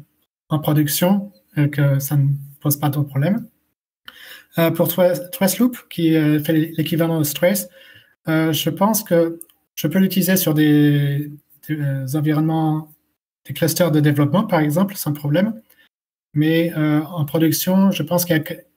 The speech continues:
quelques aspects que je voudrais vérifier avant. Par exemple, euh, quelle quantité de mémoire ça prend, euh, pour ce genre de choses-là, parce que je, euh, c'est pas quelque chose que je,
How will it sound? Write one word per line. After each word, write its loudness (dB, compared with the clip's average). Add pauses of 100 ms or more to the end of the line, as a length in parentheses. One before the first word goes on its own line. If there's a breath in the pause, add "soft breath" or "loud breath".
(140)
quelques 2 (400)
aspects 0
que 0
je 2
voudrais 2
vérifier 2
avant. 2
Par -2
exemple, -2
euh, -2 (560 loud breath)
quelle -2
quantité 0
de 4
mémoire 2
ça -2
prend, -2
euh, 0 (600 soft breath)
pour -4 (460)
ce -2
genre 2
de 4
choses-là, 0
parce -2
que -2
je, -4 (260)
euh, -2 (380)
c'est -6
pas 0
quelque -2
chose -2
que -4
je, -2